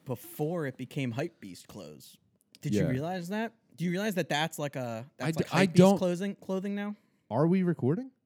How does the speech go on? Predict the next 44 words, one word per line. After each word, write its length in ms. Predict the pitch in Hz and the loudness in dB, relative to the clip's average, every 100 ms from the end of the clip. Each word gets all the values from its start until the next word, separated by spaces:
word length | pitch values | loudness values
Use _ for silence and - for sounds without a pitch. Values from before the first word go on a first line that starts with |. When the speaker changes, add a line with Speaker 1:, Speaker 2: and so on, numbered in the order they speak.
| _ _ _ _ | _ _ _ _
Speaker 3:
I 120 | 117 165 | -4 0
don't 300 | 208 226 143 | 4 4 6
know 220 | 147 143 | 6 6
if 120 | 127 | 4
I 80 | 95 | -2
got 260 | 87 90 92 | -2 -4 -2
into 340 | 92 90 85 | -4 -4 -6
it 120 | 82 - _ _ | -6 -10 _ _
Speaker 1:
Before. 340 | 113 104 104 - - | -16 -14 -16 -16 -10
Speaker 3:
beforehand. 840 | 98 - 92 90 90 73 60 - - _ _ | -10 -8 -10 -10 -12 -14 -16 -20 -20 _ _
Speaker 1:
But 380 | 117 123 123 117 | 4 6 8 6
it 40 | 110 | 6
Speaker 3:
Um, 40 | |
Speaker 1:
was, 180 | 196 196 | 4 2
it 120 | 175 | 0
wasn't 360 | 165 180 196 160 | 2 2 0 -4
because, 460 | 139 - 147 113 110 | -6 -6 -6 -6 -10
it 100 | 131 | -12
was 120 | 123 | -10
coincidentally. 840 | - 135 120 113 113 95 76 60 | -8 -6 -6 -8 -8 -10 -14 -12
You 140 | 127 165 | -2 2
got 160 | 180 | 2
into 160 | 156 127 | 6 8
Speaker 3:
Yeah, 60 | 117 | 8
Speaker 1:
it 20 | 113 | 8
because 100 | 143 | 6
Speaker 3:
and 80 | 143 | 6
Speaker 1:
you 40 | |
were 60 | 120 | 4
working 560 | 117 131 - 117 104 107 | -2 -4 -6 -8 -2 2
Speaker 3:
it 120 | 147 | 4
actually 320 | 170 - 143 | 2 2 2
was 260 | 123 135 113 | 4 2 0
Speaker 1:
construction 0 | |
and 80 | |
Speaker 3:
because 360 | 107 101 110 107 | -4 -2 -2 0
they're 100 | 110 | -2
Speaker 1:
landscaping 240 | 113 90 90 | -2 -6 -16
and 100 | 85 | -18
stuff. 240 | 65 55 _ - _ _ | -20 -20 _ -20 _ _
Speaker 3:
they're 280 | 117 120 - _ _ _ - | 0 0 -4 _ _ _ -12
economically 760 | 113 135 113 113 110 - 113 | -8 -4 -2 -2 -4 -6 -8
sound 560 | - 107 98 98 95 - _ | -6 -8 -8 -8 -10 -14 _
shirts 520 | - 95 110 - - | -12 -6 -6 -8 -18